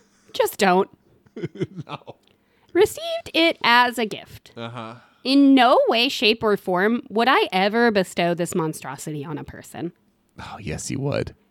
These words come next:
Speaker 1: Does it contain cheese? No. It, it's a cheese product?
Speaker 2: Uh-huh.
Speaker 1: How about the sausage?
Speaker 2: Yeah.
Speaker 1: Well, the second ingredient is sugar.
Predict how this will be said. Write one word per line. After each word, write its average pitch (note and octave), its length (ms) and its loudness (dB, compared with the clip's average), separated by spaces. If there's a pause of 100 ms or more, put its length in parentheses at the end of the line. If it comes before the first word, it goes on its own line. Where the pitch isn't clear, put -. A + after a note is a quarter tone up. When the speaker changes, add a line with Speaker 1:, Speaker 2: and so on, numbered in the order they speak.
(160)
Speaker 1:
Does F4+ 180 4
it G4+ 120 2
contain F4 480 6
cheese? A4+ 600 -4 (580)
No. A3 360 0 (1300)
It, A#4 240 2 (1600)
it's G#4 220 4 (160)
a D#4 60 -4
cheese D4+ 560 2 (120)
product? B3+ 840 0
Speaker 2:
Uh-huh. G#2+ 460 2 (240)
Speaker 1:
How A4 220 4
about B4+ 200 2
the A4 80 2
sausage? - 680 0
Speaker 2:
Yeah. F#2+ 240 2 (260)
Speaker 1:
Well, F#4 320 2 (340)
the A#3 100 -4
second - 500 0 (180)
ingredient A#4 520 2
is A3 140 -2
sugar. F#3+ 400 -2